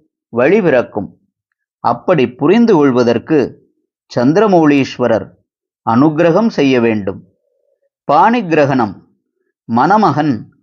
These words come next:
மணமகளுடைய கையை பிடித்தல். மாங்கல்ய தாரணம், சப்தபதி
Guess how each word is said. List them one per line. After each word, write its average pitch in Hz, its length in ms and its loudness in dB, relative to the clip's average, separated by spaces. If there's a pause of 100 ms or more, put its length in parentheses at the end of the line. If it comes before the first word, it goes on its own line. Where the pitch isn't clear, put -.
(300)
மணமகளுடைய 147 920 2 (220)
கையை 156 460 0
பிடித்தல். 127 600 -2 (800)
மாங்கல்ய 165 720 0
தாரணம், 123 480 0 (880)
சப்தபதி 160 760 -2